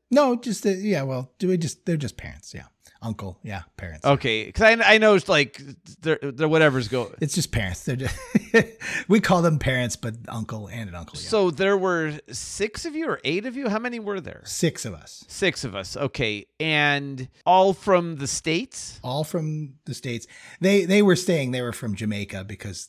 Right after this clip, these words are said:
Speaker 1: they split time. Half the time in Jamaica, half the time in D C. But, but yeah, we're all, uh, we're all Americans.
Speaker 2: Okay, so Indian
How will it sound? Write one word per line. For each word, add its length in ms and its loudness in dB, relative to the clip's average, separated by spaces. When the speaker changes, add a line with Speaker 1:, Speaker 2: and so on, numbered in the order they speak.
Speaker 1:
they 120 -10
split 300 -14
time. 360 -12
Half 220 -12
the 80 -18
time 200 -10
in 80 -10
Jamaica, 300 -14
half 180 -14
the 100 -20
time 280 -14
in 80 -12
D 160 -12
C. 340 -16
But, 320 -8
but 120 -12
yeah, 180 -6
we're 180 -8
all, 180 -6
uh, 100 -12
we're 180 2
all 120 2
Americans. 680 -4
Speaker 2:
Okay, 440 0
so 320 2
Indian 960 0